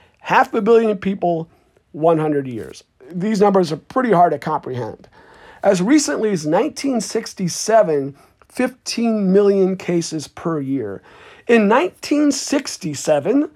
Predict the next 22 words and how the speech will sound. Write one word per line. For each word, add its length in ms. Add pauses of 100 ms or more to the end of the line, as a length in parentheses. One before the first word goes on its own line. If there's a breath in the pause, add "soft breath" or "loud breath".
(480 loud breath)
that 240
year, 340
same 340
year, 260 (260 loud breath)
the 80
W 360
H 240
O 160
intensified 880
efforts 380
to 140 (100)
eliminate 760
the 100
disease. 600 (240 loud breath)
Smallpox 800
is 120
one 220
of 120
only 320
two 440
infectious 640
diseases 720